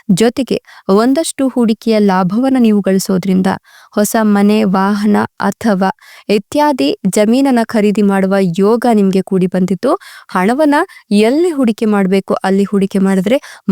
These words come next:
ಮತ್ತೊಂದಿಷ್ಟು ಲಾಭವನ್ನ ನೀವು ನಿರೀಕ್ಷೆ ಮಾಡಬಹುದು. ಇನ್ನು ಈ ಒಂದು ಸಂದರ್ಭದಲ್ಲಿ ನಿಮ್ಮ ಮನೆಯಲ್ಲಿ ಒಂದಷ್ಟು ಧಾರ್ಮಿಕ ಕಾರ್ಯಗಳು ನಡೆಯೋದ್ರಿಂದ ನಿಮ್ಮ ಮನಸ್ಸು ಸಕಾರಾತ್ಮಕವಾಗಿ ಸ್ಪಂದಿಸುತ್ತೆ. ಜೊತೆಗೆ ಮನಸ್ಸಿನಲ್ಲಿರ್ತಕ್ಕಂಥ ದುಃಖ, ದುಗುಡ, ದುಮಾನ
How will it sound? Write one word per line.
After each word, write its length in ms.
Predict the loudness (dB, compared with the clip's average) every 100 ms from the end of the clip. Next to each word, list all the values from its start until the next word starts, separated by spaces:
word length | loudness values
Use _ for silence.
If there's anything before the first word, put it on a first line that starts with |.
| 0
ಮತ್ತೊಂದಿಷ್ಟು 460 | 0 0 0 0 0
ಲಾಭವನ್ನ 540 | 0 0 -2 0 2 2
ನೀವು 380 | 2 2 -2 -4 -10 0
ನಿರೀಕ್ಷೆ 420 | 2 2 -2 -2
ಮಾಡಬಹುದು. 680 | 0 0 -2 -6 -6 -8 -8 _ -20 -12 0
ಇನ್ನು 200 | 0 2
ಈ 180 | 2 2
ಒಂದು 280 | 2 2
ಸಂದರ್ಭದಲ್ಲಿ 840 | 0 0 0 2 0 -2 0 0 2
ನಿಮ್ಮ 260 | 4 4 4
ಮನೆಯಲ್ಲಿ 540 | 2 2 2 2 2
ಒಂದಷ್ಟು 400 | 2 0 0 -2
ಧಾರ್ಮಿಕ 460 | 0 0 0 -2 -2
ಕಾರ್ಯಗಳು 520 | -2 0 2 2 2
ನಡೆಯೋದ್ರಿಂದ 560 | 2 2 2 2 0 0 -6 -16 -12 -2
ನಿಮ್ಮ 180 | 2 4
ಮನಸ್ಸು 380 | 2 0 0 -2
ಸಕಾರಾತ್ಮಕವಾಗಿ 1040 | -2 -2 -2 0 -2 -2 -2 0 0 -2
ಸ್ಪಂದಿಸುತ್ತೆ. 720 | -4 -2 0 0 -4 -4 -4 -6 -16 -4
ಜೊತೆಗೆ 360 | 0 0 0 0
ಮನಸ್ಸಿನಲ್ಲಿರ್ತಕ್ಕಂಥ 920 | 2 2 2 2 2 0 -4 -4 0 2
ದುಃಖ, 260 | 0 -2 0 0 2
ದುಗುಡ, 220 | 2 2 2
ದುಮಾನ 340 | 2 2 2